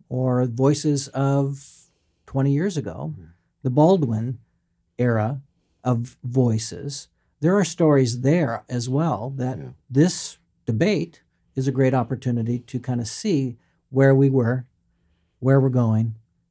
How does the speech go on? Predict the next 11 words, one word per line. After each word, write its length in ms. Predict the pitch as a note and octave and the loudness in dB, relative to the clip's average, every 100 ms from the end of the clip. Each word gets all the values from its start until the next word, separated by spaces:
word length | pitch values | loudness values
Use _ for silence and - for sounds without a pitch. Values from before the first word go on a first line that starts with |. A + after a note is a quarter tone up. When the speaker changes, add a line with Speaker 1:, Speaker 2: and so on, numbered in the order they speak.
| - | -8
Speaker 1:
and 140 | A2+ | -2
how 140 | A#2+ B2 | 2 2
mo-, 180 | B2+ C3+ | 2 0
to 220 | - A#2+ | -2 -4
move 180 | A#2 A2 | -2 -2
forward. 520 | G3+ G#3 B2 G2 - _ _ _ _ _ | 0 2 0 -6 -20 _ _ _ _ _
So 260 | - C#3 B2 | -2 0 2
as 140 | A2+ | 0
Tacoma 360 | - - B2 A2+ | -4 -2 -2 -2
Arts 280 | A#2+ - | -6 -10
Live 360 | B2+ A#2+ A2+ | -6 -4 -4